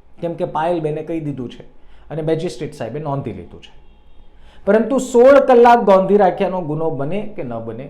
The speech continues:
આનો જવાબ કોઈ કાયદાના નિષ્ણાંત ભાજપના નેતાએ આપવો જોઈએ.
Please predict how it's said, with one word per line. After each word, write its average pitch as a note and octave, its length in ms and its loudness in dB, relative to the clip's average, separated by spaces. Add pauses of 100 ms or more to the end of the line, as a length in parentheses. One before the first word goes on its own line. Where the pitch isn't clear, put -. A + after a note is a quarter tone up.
(200)
આનો B2+ 240 -10
જવાબ A2 560 -8
કોઈ C3+ 140 -8
કાયદાના B2 540 -8
નિષ્ણાંત C#3+ 520 -10
ભાજપના A2 600 -12
નેતાએ D#3+ 400 2
આપવો F3 380 -6
જોઈએ. - 340 -12